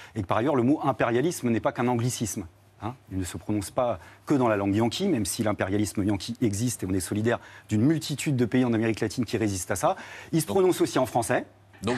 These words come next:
Speaker 2: il y a un
Speaker 1: Et il se
Speaker 2: impérialisme
Speaker 1: prononce
Speaker 2: russe.
Speaker 1: aussi en russe, absolument. Et il y a un projet impérialiste, mais au vrai sens du terme. Hein, je veux dire,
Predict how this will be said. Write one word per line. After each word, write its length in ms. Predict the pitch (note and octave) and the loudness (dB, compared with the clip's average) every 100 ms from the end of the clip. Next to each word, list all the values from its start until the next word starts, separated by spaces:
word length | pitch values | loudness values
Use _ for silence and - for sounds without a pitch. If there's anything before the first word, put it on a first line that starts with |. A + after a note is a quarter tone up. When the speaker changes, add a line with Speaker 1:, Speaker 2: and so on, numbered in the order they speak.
| B2 | -2
Speaker 2:
il 20 | |
y 20 | |
a 40 | A#2 | -2
un 60 | |
Speaker 1:
Et 20 | |
il 260 | A#2 C3+ G#3+ | 0 2 2
se 60 | C3+ | 2
Speaker 2:
impérialisme 80 | D#3+ | 4
Speaker 1:
prononce 300 | E3+ F#3+ D3 | 4 4 4
Speaker 2:
russe. 80 | |
Speaker 1:
aussi 320 | C3 - E3+ - - _ | 2 2 0 -2 -16 _
en 140 | C#3+ B2 | 0 2
russe, 320 | A#2+ A#2 - - | 2 -2 -8 -6
absolument. 480 | B2+ - A2+ G#2+ - - | -4 0 0 0 -2 2
Et 180 | F3 - - - G2 | 2 0 -14 -10 0
il 60 | |
y 40 | C#3 | 2
a 80 | |
un 60 | C3+ | 2
projet 400 | - G#2+ G2+ F#3+ - | 0 0 2 0 0
impérialiste, 540 | C3 C#3 E3 A#3+ - | 0 2 2 0 2
mais 80 | C#3+ | 2
au 100 | B2 | 2
vrai 120 | B2 | 2
sens 300 | B2+ D#3+ D3+ | 0 0 0
du 140 | A2+ D#3+ | 0 0
terme. 280 | B3+ F3 C#3+ | 2 2 0
Hein, 100 | G3 | 0
je 60 | G#2+ | -2
veux 80 | A#2 | 0
dire, 240 | B2+ | 0